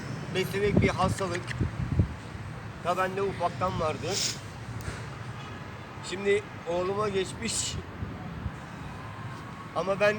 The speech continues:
hiç oğluma güvercinden bahsetmedim. Ne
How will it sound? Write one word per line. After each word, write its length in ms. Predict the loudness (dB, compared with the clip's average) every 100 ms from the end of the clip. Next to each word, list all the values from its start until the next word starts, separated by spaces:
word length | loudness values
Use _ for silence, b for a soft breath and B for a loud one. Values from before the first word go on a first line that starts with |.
| 2
hiç 140 | -2 -2 -4 -2
oğluma 400 | 2 4 4 2
güvercinden 680 | 2 6 6 6 2 0 4
bahsetmedim. 560 | 4 4 0 -2 -6 -6 -10 -12 -12 -12 -12 -12 -10 -4 -2 -2 -4 -8 -10 -6 -6 -6 -8 -10 -10 -10 -10 -8 -8 -8 -10 -6
Ne 80 | -6